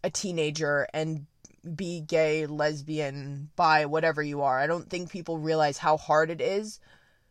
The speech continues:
because of stupid things that happen to us when we're kids.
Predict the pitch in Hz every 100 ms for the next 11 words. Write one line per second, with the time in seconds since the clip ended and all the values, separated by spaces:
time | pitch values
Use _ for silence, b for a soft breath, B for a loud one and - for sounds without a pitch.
0 | b _ _ _ _ _ _ _ _ -
1 | 170 196 220 208 190 190 165 151 - -
2 | - - 202 185 180 165 165 156 156 151
3 | 151 170 151 147 - 160 156 139 - 131
4 | 87 - -